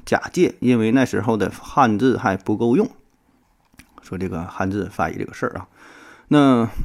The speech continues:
关于一些这个多音字啊，这个怎么翻译的？这个可汗呢，可汗啊，它最早的发音吧，到底是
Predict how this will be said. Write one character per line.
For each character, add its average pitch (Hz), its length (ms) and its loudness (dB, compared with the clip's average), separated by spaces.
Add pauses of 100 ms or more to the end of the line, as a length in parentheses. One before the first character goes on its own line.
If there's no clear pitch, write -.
(640)
关 180 220 6
于 147 240 8
一 170 280 0
些 139 580 4 (260)
这 117 120 -6
个 104 320 -2 (340)
多 175 140 8
音 160 160 8
字 196 240 4
啊， - 120 -2 (920)
这 120 160 0
个 113 80 2
怎 110 100 0
么 143 120 8
翻 135 240 10
译 147 40 8
的？ 131 180 4 (640)
这 143 120 4
个 117 280 6
可 185 340 8
汗 101 320 4
呢， 117 280 2 (560)
可 180 200 8
汗 95 200 2
啊， 123 160 0 (500)
它 185 300 8
最 190 240 4
早 131 140 6
的 117 160 0
发 156 240 8
音 120 200 4
吧， 101 220 -2
到 175 200 8
底 120 180 0
是 123 380 0